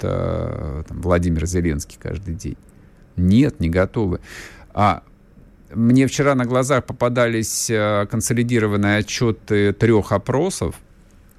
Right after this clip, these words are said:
Я буду, наверное, ну, приблизителен в цифрах, но если в марте, а, поставки тяжёлых вооружений на Украину поддерживало порядка семидесяти процентов европейцев,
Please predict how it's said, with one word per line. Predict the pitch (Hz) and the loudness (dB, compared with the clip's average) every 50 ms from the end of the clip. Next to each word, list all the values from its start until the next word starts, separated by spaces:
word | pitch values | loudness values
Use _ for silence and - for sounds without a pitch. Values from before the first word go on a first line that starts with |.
| - - - - - - - - | -20 -20 -20 -20 -20 -14 -8 -4
Я | 101 98 104 110 113 | -2 2 4 4 4
буду, | 110 101 98 110 123 120 101 104 | 2 0 0 0 0 0 0 2
наверное, | 101 107 107 107 110 110 107 101 101 101 101 | 2 2 2 2 2 2 2 2 2 0 2
ну, | 101 104 110 104 | 2 2 2 0
приблизителен | - - - 120 117 104 113 113 127 123 117 120 127 107 92 - 92 82 87 90 90 | 0 2 2 2 4 4 4 4 4 4 4 2 0 0 0 -2 -2 -2 -2 -2 -2
в | 92 - | -4 -6
цифрах, | - - - - 185 - - - 82 76 - - - - - - - - | -6 -2 -2 -2 -2 -2 -2 -2 -2 -2 -4 -10 -18 -18 -18 -18 -16 -8
но | - 101 107 110 | -2 0 2 4
если | 117 117 127 135 120 - - - - 117 113 117 113 110 | 6 6 6 4 4 0 -4 -4 -4 0 2 4 4 4
в | 107 104 113 | 2 2 2
марте, | 120 127 131 123 110 95 - - - - 71 53 50 - - _ _ - _ - - - - - - - - - - - - - - - - - - - - _ _ - - - - _ | 2 4 4 4 2 2 -2 -6 -8 -8 -8 -8 -10 -14 -20 _ _ -20 _ -20 -20 -20 -20 -20 -20 -20 -20 -20 -20 -20 -20 -20 -20 -20 -20 -20 -20 -20 -20 _ _ -20 -20 -20 -20 _
а, | - 120 120 117 113 113 113 113 110 110 104 104 104 101 | 0 2 4 4 4 4 4 4 4 4 2 2 2 0
поставки | - - 127 127 - - - 143 135 - - - 123 | 0 0 0 0 0 0 2 0 0 0 -2 -6 -6
тяжёлых | - - 123 104 117 135 127 117 107 - | -4 -2 -4 0 2 2 2 2 0 -2
вооружений | - 110 113 117 120 117 117 131 135 123 113 110 110 | -2 0 2 2 2 2 2 4 4 4 4 4 4
на | 107 110 120 120 117 | 4 4 4 4 4
Украину | 110 101 - - 113 117 117 120 113 107 101 85 | 4 2 0 2 2 2 4 2 2 0 0 0
поддерживало | - 117 110 110 104 104 110 120 117 110 98 95 104 104 98 101 95 95 95 90 | 0 2 2 2 0 0 2 2 2 2 2 0 0 0 0 0 2 2 0 0
порядка | - - 107 113 113 110 101 - - 107 | 2 2 2 4 4 2 0 0 -4 -4
семидесяти | - - 123 117 117 117 107 95 92 87 - - - 98 | -2 0 2 4 4 4 4 2 0 -2 -2 -2 -4 -6
процентов | - - 107 107 107 - - 113 98 90 - 90 - - | -2 0 0 0 2 2 0 0 0 0 -2 -6 -6 -4
европейцев, | 98 87 101 101 98 95 - 127 156 196 - - - 87 82 | -2 0 2 2 2 2 2 0 0 0 0 -2 -4 -6 -8